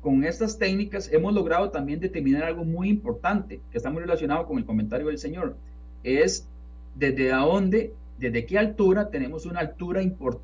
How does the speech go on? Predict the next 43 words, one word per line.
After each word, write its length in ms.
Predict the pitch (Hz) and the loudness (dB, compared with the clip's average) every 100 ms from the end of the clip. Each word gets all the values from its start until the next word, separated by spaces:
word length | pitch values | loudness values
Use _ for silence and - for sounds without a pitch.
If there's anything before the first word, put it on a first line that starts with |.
| 143 | -4
una 220 | 160 175 | -2 0
recarga 440 | 139 - 160 165 | -2 2 0 2
importante 600 | 185 - 117 - 143 151 | 0 0 -2 2 0 2
de 80 | 160 | 2
los 160 | 117 107 | 2 -4
acuíferos. 480 | - 196 - - - | 0 0 0 -12 0
La 80 | 120 | 2
información 680 | 120 113 113 143 180 185 - - - - | 2 0 0 -2 0 0 0 -12 -16 -4
de, 320 | 123 107 107 - | -2 -2 -4 0
de 100 | 113 | 0
los, 240 | 107 113 | 0 0
la 60 | 117 | 0
información 400 | 110 110 170 185 | 0 0 0 0
química 340 | 185 196 180 | 2 2 2
nos 140 | 135 | 0
ha 60 | - | 0
permitido 420 | 165 160 165 170 | 0 -2 -6 -2
determinar 560 | 170 170 170 160 170 - - - - - | -2 -2 -4 -2 -2 -4 -16 -18 -18 -14
que 200 | - 120 | 0 4
alrededor 420 | 117 113 110 127 165 | 6 4 4 4 4
de 80 | |
los 100 | 175 | 4
mil 240 | 156 180 208 | 4 2 0
quinientos 480 | 214 190 190 202 185 | 0 0 0 0 0
metros, 380 | 170 - - | 0 -4 -10
que 80 | - | -12
es 80 | 131 | -4
cuando 300 | 120 - 123 | -4 -4 -4
comienza 280 | 113 131 160 | -2 0 0
el 80 | 131 | -4
bosque 320 | 143 147 156 | -6 -4 -4
premontano, 640 | 156 160 151 - 143 151 - - - - - - - - - - - | 0 0 0 -2 -2 -2 -8 -18 -18 -18 -18 -18 -18 -18 -18 -18 -4
a 60 | 120 | 2
los 100 | 120 | 2
mil 200 | 135 160 | 2 0
quinientos 320 | 190 175 180 | -2 -4 -2
de 60 | 180 | -4
altura, 400 | 160 170 185 - | -2 -2 -2 -2
bajo 220 | - 143 | 0 0
esa 200 | 170 - | 0 -2
cota 240 | 190 - | -2 2
de 80 | 170 | 2
ele-, 140 | 120 | 2